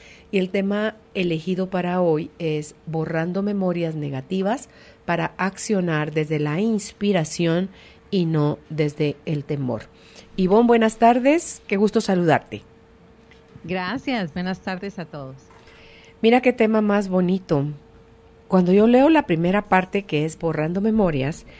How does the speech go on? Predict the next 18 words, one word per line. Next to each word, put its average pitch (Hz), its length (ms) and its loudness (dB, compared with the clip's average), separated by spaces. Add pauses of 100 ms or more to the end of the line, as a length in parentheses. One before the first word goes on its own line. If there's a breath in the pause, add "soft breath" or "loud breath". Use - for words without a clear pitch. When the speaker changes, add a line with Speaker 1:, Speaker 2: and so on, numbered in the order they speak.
(300 loud breath)
Speaker 1:
la 180 180 4
primer, 180 560 2 (260)
eh, 165 320 6
signo 214 280 4
de 226 60 8
interrogación 180 540 2
que 214 100 -2
aparece 160 440 0
en 196 80 -2
mi 202 100 0
mente 165 540 0
es, - 180 -10 (760 loud breath)
¿en 180 180 2
realidad 147 560 0
se - 120 -6
podrán 277 520 -2
borrar 277 400 -2
memorias 277 840 -4